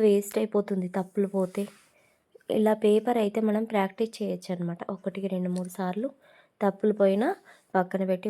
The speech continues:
ఇంకో పేపర్ తీసుకొని ప్రాక్టీస్ అనేది మనకు చాలా ఉపయోగపడుతుంది. ఎన్ని పేపర్స్ కట్ చేస్తే అంత ఎక్కువ ప్రాక్టీస్ అవుతుందన్నమాట.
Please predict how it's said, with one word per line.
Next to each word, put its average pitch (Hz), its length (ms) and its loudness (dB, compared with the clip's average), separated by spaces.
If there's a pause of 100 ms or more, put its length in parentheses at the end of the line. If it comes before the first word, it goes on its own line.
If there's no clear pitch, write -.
ఇంకో 190 240 -4
పేపర్ 190 300 -2
తీసుకొని 202 480 -4
ప్రాక్టీస్ 190 500 -2
అనేది 190 320 -2 (560)
మనకు 190 340 0 (640)
చాలా 185 580 2 (800)
ఉపయోగపడుతుంది. 185 800 0 (180)
ఎన్ని 202 380 0 (440)
పేపర్స్ 185 480 -2
కట్ 180 200 -6
చేస్తే 180 220 -6 (100)
అంత 190 160 -4 (100)
ఎక్కువ 202 200 -4 (120)
ప్రాక్టీస్ 180 480 -6
అవుతుందన్నమాట. 170 680 -6